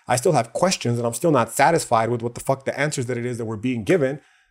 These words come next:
And that's where I like to consider myself to fall into play, right? So <laughs> in that respect, then it's not 'cause conspiracy theorists can't be philosophers,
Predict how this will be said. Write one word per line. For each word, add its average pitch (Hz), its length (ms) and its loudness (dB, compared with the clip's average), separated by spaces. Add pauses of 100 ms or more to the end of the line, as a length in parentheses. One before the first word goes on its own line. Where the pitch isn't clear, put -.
(120)
And 196 320 0
that's 170 300 0
where 165 140 2
I 151 80 4
like 151 180 2
to - 80 -8
consider 131 320 2
myself 120 320 -2
to - 80 -16
fall 104 240 0
into 101 120 -8
play, 147 280 -2 (160)
right? 139 320 0 (480)
So 131 540 4 (380)
<laughs> - 380 -20
in 131 140 4
that 151 160 6
respect, 135 360 0
then 127 140 0
it's 127 140 -6
not 160 240 -4 (260)
'cause 165 200 4
conspiracy 147 520 0
theorists 123 480 -4
can't 139 280 -2
be 131 100 -2
philosophers, 113 880 0